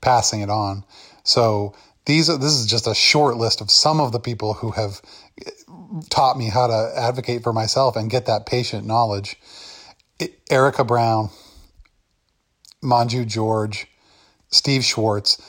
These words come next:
Maya Walker, Howard Brown, Kim Sully,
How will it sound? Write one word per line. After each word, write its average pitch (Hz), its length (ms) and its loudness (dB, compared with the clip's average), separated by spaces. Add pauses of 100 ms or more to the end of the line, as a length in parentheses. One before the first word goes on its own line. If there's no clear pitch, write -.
(240)
Maya 127 320 6
Walker, 104 640 -2 (200)
Howard 123 400 2
Brown, 98 520 -6
Kim 143 320 -2
Sully, 104 480 -2